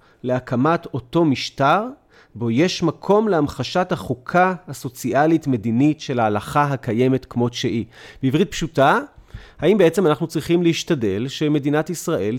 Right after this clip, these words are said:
תפעל על פי ההלכה כפי שהיא כתובה בשולחן ערוך? אפשרות שתיים, שמא לא הייתה ההלכה היא, אלא דוגמה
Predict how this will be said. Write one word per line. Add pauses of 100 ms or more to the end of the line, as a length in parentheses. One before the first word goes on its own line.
תפעל
על
פי
ההלכה
כפי
שהיא
כתובה
בשולחן
ערוך? (1120)
אפשרות
שתיים, (920)
שמא
לא
הייתה
ההלכה
היא,
אלא
דוגמה